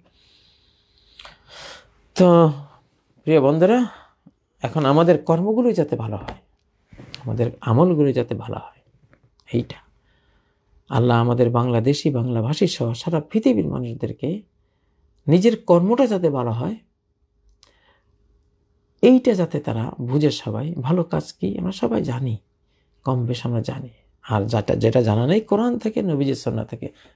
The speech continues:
আমরা জেনে নেব। আল্লাহ আমাদের সবাইকে ভালো কর্ম করার তৌফিক দান করুন, আহ, যাতে করে আমরা একটা সুফল পেতে পারি। মানুষের উপর কেউ যদি উৎপীড়ন চালায়,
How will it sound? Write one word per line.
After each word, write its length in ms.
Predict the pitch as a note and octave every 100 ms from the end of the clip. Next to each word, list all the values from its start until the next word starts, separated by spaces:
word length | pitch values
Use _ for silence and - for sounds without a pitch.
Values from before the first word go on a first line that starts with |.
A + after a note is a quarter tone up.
| -
আমরা 200 | A#2+ A2
জেনে 280 | A2+ C#3
নেব। 180 | D#3 A#2+
আল্লাহ 240 | A2+ B2+ B2+
আমাদের 180 | B2+ A#2+
সবাইকে 520 | - C3 C#3 A#2+ A#2 A#2 _ _ - _ _
ভালো 280 | A2 F#2 E3
কর্ম 260 | D#3+ C#3 C3
করার 280 | A#2+ A#2+ A#2+ A#2+ _ _
তৌফিক 560 | - A#2+ A2+ - E3+ F#3+ - - -
দান 200 | A#2 G#2+
করুন, 340 | - A#2+ B2+ F#2 - _ _ _ - - _ _ _ _
আহ, 300 | B2 A2+ A2+ G#2+
যাতে 240 | B2+ B2
করে 220 | C3 B2+ A#2+
আমরা 180 | A#2 A#2
একটা 180 | A2+
সুফল 460 | A2 - A#2+ D3 F#3 F#3 _ _
পেতে 240 | - A2 A#2
পারি। 380 | - A2 A#2 G2+ _ _ _ _ _ _ _ _ _ _ _ _ _ - - _ _ _ _ _ _ _ _ _ -
মানুষের 420 | D3 F3+ G3 F3
উপর 220 | D#3 D#3 C3+ - _ _ _ _ _ _ -
কেউ 180 | D3
যদি 340 | D3 D3 C3+ B2+
উৎপীড়ন 600 | D3 D3 - E3+ D3+ C3+
চালায়, 480 | A2+ A#2 G#2 G2 D3